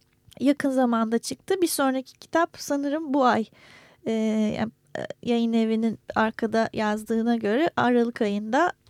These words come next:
Özgürlüğünü Arayan Kelebek isimli bir kitap çıkacak. Gelecek sene de,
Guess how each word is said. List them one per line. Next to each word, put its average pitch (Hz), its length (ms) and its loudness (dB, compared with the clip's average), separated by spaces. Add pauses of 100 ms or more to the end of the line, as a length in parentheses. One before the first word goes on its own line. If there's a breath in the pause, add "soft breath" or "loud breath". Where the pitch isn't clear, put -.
Özgürlüğünü 247 720 2
Arayan 269 360 0
Kelebek 254 680 4 (480 soft breath)
isimli 214 440 -4
bir - 40 -10
kitap - 400 -4
çıkacak. 339 440 -2 (240)
Gelecek 277 440 0
sene 233 360 -2
de, 214 180 2